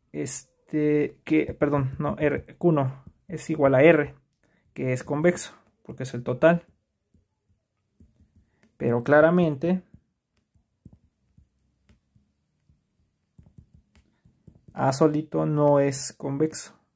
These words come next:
¿Está bien? Entonces no es cierto en general que si la cerradura es convexo, entonces el conjunto es convexo, ¿sí?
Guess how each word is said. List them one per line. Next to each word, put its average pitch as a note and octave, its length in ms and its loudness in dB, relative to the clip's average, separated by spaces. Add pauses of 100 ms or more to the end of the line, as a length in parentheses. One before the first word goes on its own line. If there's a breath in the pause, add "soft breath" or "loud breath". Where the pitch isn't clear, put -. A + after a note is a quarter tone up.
(2750)
¿Está - 260 -10
bien? C#3+ 280 -4 (580)
Entonces D#3+ 420 2
no F3 80 6
es F3 80 4
cierto F3+ 220 4
en D#3+ 60 4
general F3 420 4
que C#3 200 -4
si C3+ 220 -6
la B2+ 120 0
cerradura C#3 460 2
es - 220 -2
convexo, F#3 680 0 (600 soft breath)
entonces D3+ 500 -2
el C3 120 -4
conjunto C3+ 420 -4
es C3 80 -6
convexo, A#2+ 560 -4 (500 soft breath)
¿sí? G#3 320 0